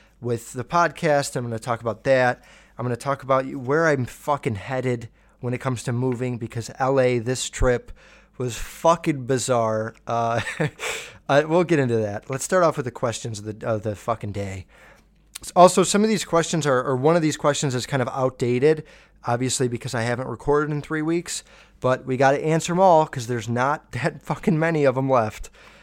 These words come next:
So, ah underscore no kids asks, "Are you going to vote in the midterm elections? Do all the ads affect people your age?" Um, okay,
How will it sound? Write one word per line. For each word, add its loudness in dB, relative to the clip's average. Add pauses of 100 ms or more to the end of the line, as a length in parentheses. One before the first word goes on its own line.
(140)
So, 4 (120)
ah 4
underscore 2
no 4
kids -4 (320)
asks, -4 (400)
"Are 6
you 2
going 2
to -6
vote 4
in -2
the 0
midterm -2
elections? -4 (320)
Do 2
all 6
the 0
ads 2
affect -2
people -2
your -4
age?" -4 (500)
Um, 4 (220)
okay, -2